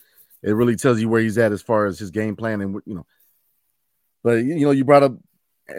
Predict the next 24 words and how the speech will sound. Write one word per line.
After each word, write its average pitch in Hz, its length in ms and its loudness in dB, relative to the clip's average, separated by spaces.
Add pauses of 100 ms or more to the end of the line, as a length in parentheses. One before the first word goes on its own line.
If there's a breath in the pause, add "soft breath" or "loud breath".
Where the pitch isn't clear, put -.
(100)
Xavier 139 340 0
Cooks 151 340 -4
and 120 160 -6
Gill, 135 220 0
man. 117 240 -4
Wouldn't 147 80 -2
that 175 120 -2
be, 151 100 -2
like, 143 200 0
the 123 80 -4
most 127 280 -4 (440)
underwhelming 131 920 -2
battle 120 420 -2
ever? 123 200 -4 (120)
<laughs> - 120 -10
You're 208 100 2
gonna 143 920 -6
take 151 240 -4
turns 156 320 -2
diving 139 500 0
on 139 60 -4
the 131 80 -8
court, 151 260 -2
like, 135 220 -6